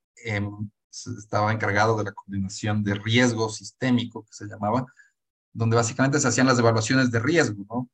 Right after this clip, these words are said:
De todas las entidades financieras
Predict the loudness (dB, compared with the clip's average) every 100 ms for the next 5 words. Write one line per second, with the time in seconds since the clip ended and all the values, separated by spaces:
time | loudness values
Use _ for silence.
0 | _ -6 -6 -2 2 4 4 0 -4 -8
1 | -4 0 2 2 -2 -4 -8 -8 -6 -4
2 | 2 4 2 -2